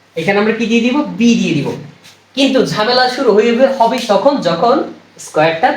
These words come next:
ভেতরে থাকবে। এখানে ভেতরে ছিল না, সেজন্য b দিয়ে দিছি।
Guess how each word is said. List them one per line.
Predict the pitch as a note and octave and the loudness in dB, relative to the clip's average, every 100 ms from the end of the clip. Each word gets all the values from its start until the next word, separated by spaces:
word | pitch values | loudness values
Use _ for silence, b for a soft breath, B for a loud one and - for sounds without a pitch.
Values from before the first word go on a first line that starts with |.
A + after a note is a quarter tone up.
| F3 | -2
ভেতরে | G#3+ A#3+ A3 F#3+ | -2 2 4 4
থাকবে। | E3+ D3+ A#2 - - _ _ E3+ | 0 -6 -8 -12 -20 _ _ -2
এখানে | F3 A#3 A#3+ A#3+ | -2 0 2 2
ভেতরে | B3 A#3+ A#3+ | 2 0 -2
ছিল | - C4 A#3+ | -2 2 2
না, | C#4+ - | 2 -2
সেজন্য | G#3+ A3+ F#3+ | -4 -4 -2
b | A#3 G3 | -2 0
দিয়ে | F3+ C#3 | 0 -2
দিছি। | - | -6